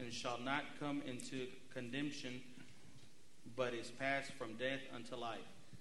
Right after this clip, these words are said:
Verily, verily, I say unto you, that hour is coming, and now is, when the dead shall hear the voice and the Son of God, and they that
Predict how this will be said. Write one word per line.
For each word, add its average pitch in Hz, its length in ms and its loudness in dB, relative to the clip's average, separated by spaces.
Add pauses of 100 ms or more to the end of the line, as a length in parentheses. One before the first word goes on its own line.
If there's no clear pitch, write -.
(440)
Verily, 143 380 4
verily, 143 280 4
I 127 60 6
say 139 360 2 (100)
unto 123 260 0
you, 131 280 4 (400)
that 120 220 2
hour 156 260 8
is - 220 2
coming, 123 440 2 (100)
and 120 240 2
now 156 400 8
is, 131 400 2 (160)
when 127 160 0
the 120 80 0
dead 147 440 4
shall 123 500 0
hear 175 300 2 (380)
the 120 80 2
voice 160 460 4 (100)
and 120 140 0
the 117 60 -2
Son 143 260 0
of 139 160 2
God, 127 300 4 (640)
and 123 300 2
they 147 400 4 (160)
that 123 240 2